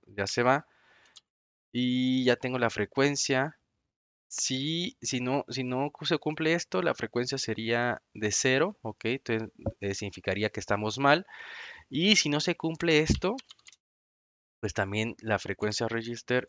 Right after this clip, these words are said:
es igual a cero, indicando que no se cumplió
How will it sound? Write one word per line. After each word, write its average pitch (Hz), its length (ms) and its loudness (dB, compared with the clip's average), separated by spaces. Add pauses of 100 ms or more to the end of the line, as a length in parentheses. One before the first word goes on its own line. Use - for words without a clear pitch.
(100)
es 104 240 -6
igual 104 380 0 (180)
a 104 200 0
cero, 95 500 -2
indicando 98 400 -4
que 90 120 -6
no 92 120 -6
se - 140 -4
cumplió 101 520 -2